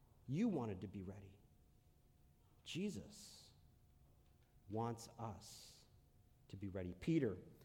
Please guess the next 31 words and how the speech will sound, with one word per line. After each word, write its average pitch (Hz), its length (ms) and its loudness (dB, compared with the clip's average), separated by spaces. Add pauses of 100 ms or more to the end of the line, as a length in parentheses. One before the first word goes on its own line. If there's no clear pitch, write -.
(240)
wants 135 280 6
us 117 140 6
to 135 100 -2
be 123 100 10
ready. 117 240 10
With 135 180 10
your 151 100 12
Bible, 139 320 12
would 117 240 8
you 123 80 4
please 143 420 8
open 147 260 12
your 127 120 10
Bible 120 480 8 (680)
to 131 120 6
First - 680 8 (720)
Peter? 117 320 6 (1400)
First 156 240 8
Peter 160 220 12
chapter 160 360 8
one. 123 380 8 (840)
In 131 120 6
Scripture, 165 420 6
the 135 100 8
Apostle 147 360 8
Peter 160 300 8
wants 143 380 8
us 160 160 8
to - 120 0
be 135 140 6
ready. 180 340 10